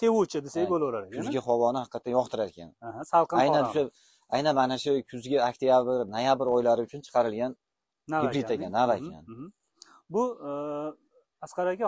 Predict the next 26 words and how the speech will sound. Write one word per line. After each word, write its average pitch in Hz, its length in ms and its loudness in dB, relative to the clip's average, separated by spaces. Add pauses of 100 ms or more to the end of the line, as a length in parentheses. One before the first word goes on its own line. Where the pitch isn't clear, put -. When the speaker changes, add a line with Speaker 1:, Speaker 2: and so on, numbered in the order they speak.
Speaker 1:
hozir 180 280 -2
mana 180 160 -2 (120)
bilamiz, 175 360 -4 (160)
bahorda, 165 500 -4 (220)
yozda 165 380 0 (260)
ko'chat 262 320 -2
qilinadi 113 440 -4
bodringlar. 131 440 -10 (640)
Kuzgi 180 280 -8
mavsumda 214 360 -2 (100)
bular 202 280 4
qanaqa 214 320 0
holat? 135 280 -2
Ko'chat 214 340 -2
yo 226 60 4 (100)
urug' 226 260 0
ekildi? 110 340 -12
Qanaqa? 165 280 -6 (600)
Speaker 2:
Ha, 123 80 4 (120)
buni 147 220 -2 (720)
yerga 147 280 2
men 165 160 0
urug'ni, 160 280 2 (220)
to'g'ridan 160 340 4
to'g'ri 143 240 0
yerga 131 140 0